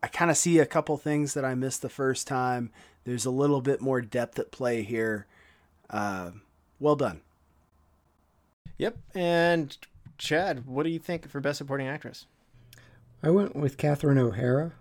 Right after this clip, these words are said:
Speaker 3: who voiced Sally in The Nightmare Before Christmas. So I really thought her voice work was phenomenal,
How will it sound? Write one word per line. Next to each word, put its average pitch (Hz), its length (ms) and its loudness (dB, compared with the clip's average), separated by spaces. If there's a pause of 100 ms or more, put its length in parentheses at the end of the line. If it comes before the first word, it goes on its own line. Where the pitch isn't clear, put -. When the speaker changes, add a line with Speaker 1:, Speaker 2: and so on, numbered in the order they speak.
(180)
Speaker 3:
who 120 360 2
voiced 143 800 2
Sally 123 580 4
in 123 160 4
The 117 100 0
Nightmare 120 500 0 (120)
Before 117 300 -4
Christmas. 143 640 -4 (480)
So 113 360 -4
I 113 120 -2
really 120 540 4
thought 117 300 -4
her 117 160 -2
voice 110 380 -4
work 117 320 -4
was 107 580 -6 (540)
phenomenal, 131 680 0